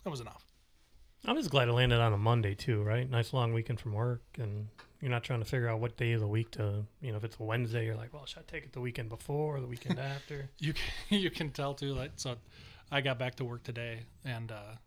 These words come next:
Speaker 1: everybody who had a, everybody who had a pretty good idea that they were gonna be, you know, ready to go on Tuesday, it, this morning, just the meetings,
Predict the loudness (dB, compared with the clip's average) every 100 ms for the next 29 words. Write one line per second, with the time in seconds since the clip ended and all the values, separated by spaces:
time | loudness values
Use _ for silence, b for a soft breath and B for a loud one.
0 | -20 -20 -6 -2 -2 -2 -4 -6 -6 -6
1 | -8 -12 -14 -20 -20 b b b b b
2 | b b -6 0 2 2 0 -4 -2 0
3 | 0 0 -2 -2 -2 -2 -6 -14 -10 -6
4 | -4 -4 -6 -6 -6 -8 -8 -10 -18 _
5 | _ -6 -4 -4 -6 -6 -6 -4 -4 -4
6 | -4 -6 -10 -14 -14 -14 _ _ -6 -6
7 | -4 -6 -6 -10 -12 -10 -8 -6 -8 -10
8 | -14